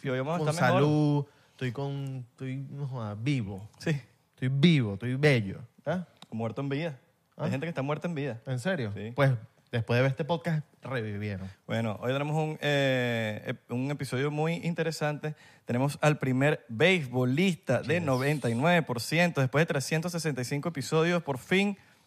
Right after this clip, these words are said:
Speaker 1: tenemos un beisbolista y no cualquiera.
Speaker 2: No, papi,
Speaker 1: Ya.
Speaker 2: la leyenda.
Speaker 1: La leyenda viviente. Eh, pero sin antes recordarles que se unan a Patreon. Únete a Patreon y suscríbete, que llevas rato viendo el,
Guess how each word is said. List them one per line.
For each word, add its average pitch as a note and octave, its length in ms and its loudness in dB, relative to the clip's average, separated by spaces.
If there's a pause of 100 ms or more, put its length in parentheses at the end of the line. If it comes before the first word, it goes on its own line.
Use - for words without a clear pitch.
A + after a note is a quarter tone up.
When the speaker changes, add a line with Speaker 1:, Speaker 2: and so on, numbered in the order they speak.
(140)
Speaker 1:
tenemos C#3 260 0
un D3 60 2
beisbolista D3+ 360 2
y D#3 40 0
no C#3 80 0
cualquiera. C#3 420 0 (100)
Speaker 2:
No, C3+ 600 4
papi, G#2 320 -8
Speaker 1:
Ya. A2+ 280 -2
Speaker 2:
la G2+ 180 -4 (100)
leyenda. G#2+ 840 -2
Speaker 1:
La G#2+ 60 -4
leyenda A2 340 0
viviente. A2 640 0
Eh, G#2 480 -2
pero C#3+ 260 2
sin E3 300 -2
antes E3 500 0 (220)
recordarles C#3 600 2
que C#3+ 140 -2
se B2+ 160 -4
unan C3 320 -2
a A#2+ 240 -4
Patreon. A2 500 -2
Únete A#2+ 280 -2
a A2+ 40 -2
Patreon D#3 380 0
y D3+ 60 -4
suscríbete, C3 560 2
que A2 80 -6
llevas B2+ 220 2
rato E3+ 200 2
viendo F3 220 0
el, F3 100 -2